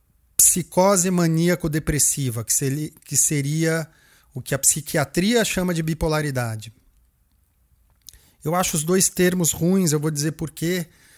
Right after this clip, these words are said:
Tanto a bipolaridade quanto a, a, a psicose maníaco-depressiva, que é como a psicanálise nomeia. Tem uma série de problemas, entre outros, porque o que é considerado depressão aqui na psicose,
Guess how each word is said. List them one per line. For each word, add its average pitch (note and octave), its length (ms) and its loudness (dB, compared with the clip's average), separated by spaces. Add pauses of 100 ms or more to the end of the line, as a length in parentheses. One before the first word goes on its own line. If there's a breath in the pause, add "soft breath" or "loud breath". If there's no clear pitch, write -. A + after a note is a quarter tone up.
(280 soft breath)
Tanto D#3+ 280 2
a D#3+ 60 2
bipolaridade C#3+ 880 0
quanto D#3+ 380 0
a, C3+ 80 0
a, B2+ 800 -4
a - 60 -16
psicose C#3+ 640 -2
maníaco-depressiva, C3+ 1120 -4
que B2+ 100 -10
é C3+ 40 -6
como C3+ 240 -6
a C3 40 -4
psicanálise C3+ 720 0
nomeia. A#2+ 500 -2 (920 soft breath)
Tem C3 120 -8
uma C#3 140 -2
série D3+ 340 2
de C#3+ 100 -4
problemas, D3+ 840 0 (640 soft breath)
entre F#3+ 360 2
outros, F#3 480 4
porque E3 720 -2
o D#3+ 100 -6
que - 100 -2
é F3+ 60 0
considerado D#3+ 720 0
depressão D3 720 2
aqui C3 260 -2
na C3 140 0
psicose, C3 800 0